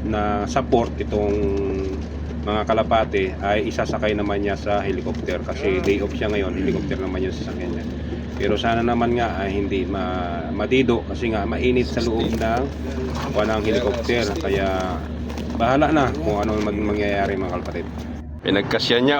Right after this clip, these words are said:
oh, sixteen piraso. Di-deliver na. Okay. Bye-bye. Hintay na ng helicopter.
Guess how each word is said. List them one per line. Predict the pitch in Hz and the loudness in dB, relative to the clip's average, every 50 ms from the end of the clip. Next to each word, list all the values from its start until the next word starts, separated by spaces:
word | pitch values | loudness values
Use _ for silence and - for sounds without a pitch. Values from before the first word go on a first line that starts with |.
| 143 | 6
oh, | 143 143 139 139 127 - 123 120 - - - - - - - - - - | 6 6 4 4 0 -2 -4 -4 -4 -2 -2 -2 -2 -2 -2 -2 0 2
sixteen | - - - - - - 143 135 123 | 2 4 2 4 4 4 4 6 6
piraso. | 135 131 135 139 139 139 - - 151 139 - - - - - - - - - - - - - - - - - - - - - | 6 6 6 6 4 4 6 6 4 4 4 2 -2 -2 -4 -4 -4 -4 -4 -4 -4 -4 -4 -4 -2 -4 -4 -4 -4 0 2
Di-deliver | 107 208 123 117 117 120 120 120 117 135 131 | 2 4 6 6 6 6 6 4 4 4 4
na. | 143 147 135 123 127 127 127 - - - - - - - - - - - - - - - - | 4 4 4 2 -2 -4 -4 -4 -4 -4 -2 -2 -2 -2 -2 -4 -4 -4 -4 -4 -4 -4 0
Okay. | - - 101 95 - 120 143 147 147 131 123 - - - - - - - - - - - | 2 4 4 4 4 4 4 4 4 2 0 -4 -4 -6 -6 -6 -6 -6 -6 -4 0 2
Bye-bye. | 95 101 104 127 131 127 117 107 123 123 123 - - - - 127 - - 127 - 247 - _ _ - - - - - - - - - - - - - - - - - - - - - - - - - - - - - - - - - - - - - - - - - - - - - - - - - - - - - - - - - - - - - - - - - - - - - - - - - - - - 80 82 - | 2 4 4 4 4 4 2 2 0 -2 -2 -2 -4 -4 -4 -4 -4 -2 -2 -2 -2 -4 _ _ -14 -12 -8 -6 -6 -6 -6 -6 -4 -2 -2 0 0 -2 -2 -2 0 0 0 0 -2 -2 -4 -4 -2 -2 -2 -2 -4 -4 -4 -4 -6 -6 -6 -6 -6 -6 -6 -6 -6 -6 -6 -6 -6 -6 -6 -6 -6 -6 -6 -6 -6 -6 -6 -6 -6 -6 -6 -6 -6 -6 -4 -4 -6 -6 -6 -6 -6 -6 -6 -6 -6 -6 -4 -4 -4 -2 -2
Hintay | 98 104 101 117 123 123 | 0 0 2 2 4 4
na | 127 127 131 131 | 4 4 4 2
ng | 127 131 | 2 4
helicopter. | 131 131 127 131 127 120 - - 147 143 139 127 | 4 4 4 4 2 2 4 4 4 6 6 4